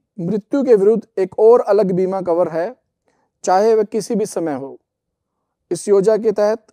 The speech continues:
पॉलिसी धारक अपनी मृत्यु तक नियमित प्रीमियम का भुगतान करता है, जिसके बाद पैसा उसके कानूनी प्रतिनिधियों को सौंप दिया जाता है।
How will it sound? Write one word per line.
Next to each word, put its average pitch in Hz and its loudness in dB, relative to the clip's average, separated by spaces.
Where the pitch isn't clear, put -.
पॉलिसी 202 0
धारक 202 -2
अपनी 220 -2
मृत्यु 190 0
तक 214 0
नियमित 196 -4
प्रीमियम 208 -4
का 202 -4
भुगतान 170 -4
करता 160 -2
है, 165 -6
जिसके 202 -2
बाद 196 2
पैसा 180 -2
उसके 185 -8
कानूनी 190 -8
प्रतिनिधियों 170 -4
को 214 -2
सौंप 214 -2
दिया 160 -2
जाता 131 -12
है। 151 -20